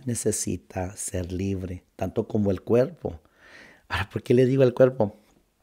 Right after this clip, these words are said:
Porque el espíritu es salvo cien por ciento, pero el cuerpo no es salvo cien por ciento. Por eso todavía uno se puede enfermar. Y en Santiago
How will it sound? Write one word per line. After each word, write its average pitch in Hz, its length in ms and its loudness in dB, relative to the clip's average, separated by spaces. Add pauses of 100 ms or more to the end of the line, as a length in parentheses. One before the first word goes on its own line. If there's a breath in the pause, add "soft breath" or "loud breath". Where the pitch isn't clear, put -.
(1160 soft breath)
Porque 135 440 0
el 135 80 0
espíritu 170 920 0
es 156 100 -4
salvo 160 460 0
cien 147 240 -4
por 131 240 -8
ciento, 117 520 -2 (1500 soft breath)
pero 82 220 -4
el 69 100 -6
cuerpo 92 480 -6
no 90 280 -4
es 82 120 -6
salvo 101 420 -2
cien 82 240 -6
por 85 220 -12
ciento. - 400 -14 (320 loud breath)
Por 98 160 2
eso 107 200 -2
todavía 110 540 -2 (140)
uno 117 180 2
se - 160 -2
puede 107 240 2
enfermar. 110 560 0
Y 127 140 2
en 117 80 4
Santiago 123 760 2